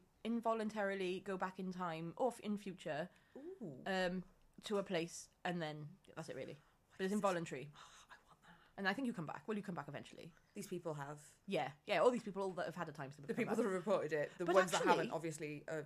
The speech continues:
Speaker 2: maybe still there.
Speaker 1: They could have just disappeared. Like,
Speaker 2: Doesn't
Speaker 1: we do know a lot of miss-, we don't know a lot of missing people, but there are a lot of missing people out there.
Speaker 2: Oh my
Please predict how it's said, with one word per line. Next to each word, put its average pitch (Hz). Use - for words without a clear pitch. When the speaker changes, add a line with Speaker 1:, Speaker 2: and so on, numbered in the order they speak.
Speaker 2:
maybe 143
still 147
there. 147
Speaker 1:
They 294
could 392
have 415
just -
disappeared. 330
Like, -
Speaker 2:
Doesn't 254
Speaker 1:
we 330
do 440
know 440
a -
lot 359
of 359
miss-, 359
we 233
don't 294
know 202
a 185
lot 180
of 139
missing 143
people, 139
but 196
there 269
are 359
a 349
lot 339
of 349
missing 349
people 294
out 294
there. 78
Speaker 2:
Oh 285
my 359